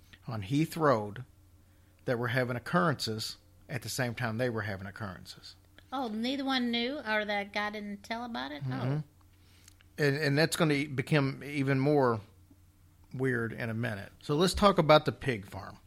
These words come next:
Speaker 1: It was owned by Har-, Harold Crowther. He says that on August tenth, he witnessed the ghost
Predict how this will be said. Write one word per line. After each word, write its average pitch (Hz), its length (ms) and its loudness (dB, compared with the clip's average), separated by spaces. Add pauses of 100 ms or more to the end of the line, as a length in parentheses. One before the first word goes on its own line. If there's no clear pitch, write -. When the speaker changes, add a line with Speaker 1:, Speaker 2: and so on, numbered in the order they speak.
(960)
Speaker 1:
It 170 120 2
was 143 140 2
owned 170 240 8
by 131 260 8 (100)
Har-, 180 400 -2
Harold 185 500 6 (160)
Crowther. 131 640 4 (1300)
He 180 180 4
says 240 460 6
that 160 220 8
on 151 200 4
August 156 400 6
tenth, 139 320 2
he 143 140 0
witnessed 170 460 2
the 165 80 2
ghost 131 460 2